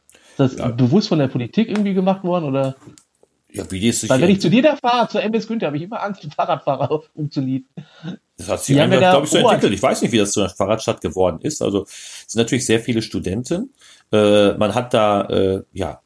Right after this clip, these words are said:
Speaker 2: nicht so große Höhen zu überbrücken und ist mit dem Fahrrad dort schnell unterwegs. Und da hat sich das irgendwie etabliert über viele, viele Jahre.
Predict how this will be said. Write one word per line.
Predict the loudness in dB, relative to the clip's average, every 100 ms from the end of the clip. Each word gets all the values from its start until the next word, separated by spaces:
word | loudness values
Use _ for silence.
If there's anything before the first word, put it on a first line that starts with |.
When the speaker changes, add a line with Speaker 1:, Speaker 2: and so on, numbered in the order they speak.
| -4
Speaker 2:
nicht | -4 0
so | 2 2 0 -8 _ _
große | -4 0 0 -2 -4
Höhen | 0 2 2
zu | -2 -2
überbrücken | -2 0 -4 -2 -6 -6
und | -6
ist | -6
mit | -8
dem |
Fahrrad | -2 0 -2 -4 -18 -20 -10 0
dort | 0
schnell | 2 0
unterwegs. | 0 0 0 0 0 -4
Und | -2
da |
hat | -2 -2
sich | -2
das | -4 -4 -10 -16 _
irgendwie | -4 -2 -2 -2
etabliert | 0 0 2 0 0
über | 0 -2
viele, | -2 -4
viele | -4 -6
Jahre. | -6 -2 0 0